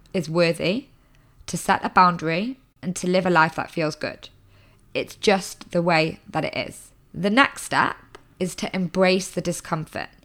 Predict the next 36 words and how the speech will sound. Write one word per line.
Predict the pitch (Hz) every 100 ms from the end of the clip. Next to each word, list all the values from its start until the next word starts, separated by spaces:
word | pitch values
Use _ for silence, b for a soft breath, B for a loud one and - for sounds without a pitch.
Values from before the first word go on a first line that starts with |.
| b b b b
For | - - -
all | 254 262
of | 240
the | 226
reasons | 196 185 175 180
that | -
I've | 170
outlined | 170 160 165
in | 165
this | 170 -
episode, | 165 - 185 220 220
we | 180 202
are |
just | 196 - 208 -
not | 196 -
programmed | 170 170 143 147 156
to | 170
want | 160 160 165
to | - 160 -
set | - 175 -
a | -
boundary | 160 156 156 147 -
and | - 156
to | - 151 147 B B
have | - 185 -
any | 180 180 170
sort | - 156 156 165
of | 147 - _ -
confrontation, | 180 165 165 165 160 156 - 53 - -
especially | 180 - - 240 240 - 156 151 214 -
when | 175
you've | 170
never | 170 170
done | 170 160
it | -
before. | - 160 170 262